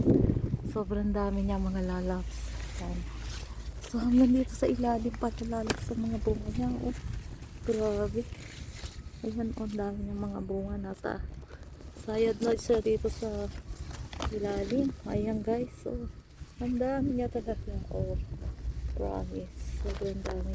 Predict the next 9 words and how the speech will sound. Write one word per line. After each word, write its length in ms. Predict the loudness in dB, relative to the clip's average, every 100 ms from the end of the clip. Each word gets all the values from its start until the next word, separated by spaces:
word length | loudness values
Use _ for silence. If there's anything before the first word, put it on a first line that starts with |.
| -2
niya. 160 | -4 -4 -4 -6 -6 -2 0 2 0 0 -2 -2 0 0
Nakakatuwa 520 | 0 -2 -4 -2 0
naman 280 | 0 0 0
talaga 360 | -2 -2 0 0 0
siya, 160 | -4 -4
oh. 200 | -4 -4 -4 -4 -4 -4 -4 -4 -4 -4 -4 -4 -2 -2 -2 -4 -4 -4 -6 -6 -8 -8 -8 -8 -8
Yung 320 | 6 10 10 10
bunga 320 | 10 12 12
niya 240 | 12 12